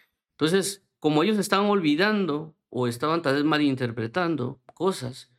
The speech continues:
entonces lo que hace Pablo como una estrategia es enviarles a Timoteo. Sa-, sabemos muy bien que cuando, eh,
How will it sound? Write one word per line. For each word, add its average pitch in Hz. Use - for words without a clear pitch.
entonces 165
lo 165
que 139
hace 151
Pablo 175
como 127
una 147
estrategia 127
es 143
enviarles 151
a 131
Timoteo. 127
Sa-, 139
sabemos 170
muy 165
bien 175
que 190
cuando, 127
eh, 113